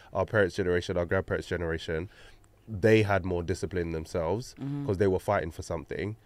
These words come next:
Speaker 1: But with us, with everything that's laid on our doorstep, technology, et cetera, et cetera, social media,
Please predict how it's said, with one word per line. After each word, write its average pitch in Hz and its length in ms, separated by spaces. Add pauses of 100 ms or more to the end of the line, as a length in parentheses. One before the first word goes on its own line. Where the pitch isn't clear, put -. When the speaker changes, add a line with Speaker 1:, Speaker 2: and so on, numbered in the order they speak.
(340)
Speaker 1:
But 90 320 (300)
with 101 220
us, 107 540
with 95 260
everything 101 400
that's 92 180
laid 98 200
on 92 100
our 90 100
doorstep, 90 500
technology, 90 880
et 92 100
cetera, - 280
et - 80
cetera, 90 260
social 92 340
media, 85 360